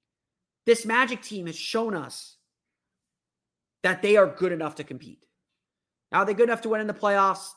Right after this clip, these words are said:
That is a fair question to ask, and one we can't answer because we've never seen this team in the playoffs.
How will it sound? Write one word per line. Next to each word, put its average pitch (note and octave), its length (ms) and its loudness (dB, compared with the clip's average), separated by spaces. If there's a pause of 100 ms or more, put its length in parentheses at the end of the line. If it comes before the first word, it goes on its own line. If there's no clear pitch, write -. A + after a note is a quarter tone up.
(100)
That G3 300 0
is E3+ 460 -2
a D#3+ 120 -4
fair D3+ 300 -4
question C3+ 420 -8
to - 180 -12
ask, G3 360 -2 (440)
and E3+ 160 -4
one A3+ 200 2
we A3 120 -4
can't G#3 260 -4
answer E3+ 240 -8
because D#3+ 240 -10
we've E3 80 -10
never E3 160 -6
seen D#3+ 320 -6
this C3+ 180 -10
team G#2 200 -16
in G2 60 -18
the - 60 -20
playoffs. - 460 -20